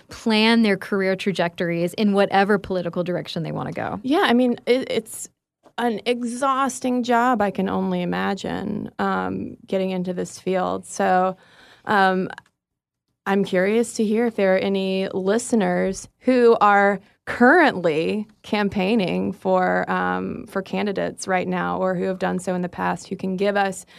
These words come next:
Speaker 2: more feet on the street insights into this. And before we get into listener mail, I want to quickly correct myself. Um, just a minute ago,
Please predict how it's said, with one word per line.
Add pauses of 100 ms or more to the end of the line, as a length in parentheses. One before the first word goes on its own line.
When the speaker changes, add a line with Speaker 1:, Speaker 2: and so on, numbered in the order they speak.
(320)
Speaker 2:
more
feet
on
the
street
insights
into
this. (320)
And
before
we
get
into
listener
mail, (300)
I
want
to
quickly
correct
myself.
Um, (260)
just
a
minute
ago,